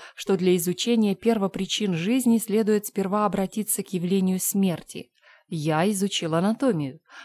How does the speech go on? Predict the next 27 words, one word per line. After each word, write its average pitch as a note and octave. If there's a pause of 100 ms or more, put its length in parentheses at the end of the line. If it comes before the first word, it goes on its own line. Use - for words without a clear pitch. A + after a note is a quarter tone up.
но F3+
этого D#3+
было F3+
недостаточно. F3+ (260)
Я F#3
должен F#3+
был F#3+
также F#3+
исследовать F#3
процессы -
естественного F3
распада G#3 (300)
и F#3+
разложения G#3
человеческого F3
тела. C#3+ (380)
В -
своё E3
время F3 (200)
отец F#3+
научил F3
меня F#3
правильно F#3+
понимать F3+
разговоры E3+
об E3
ужасах F#3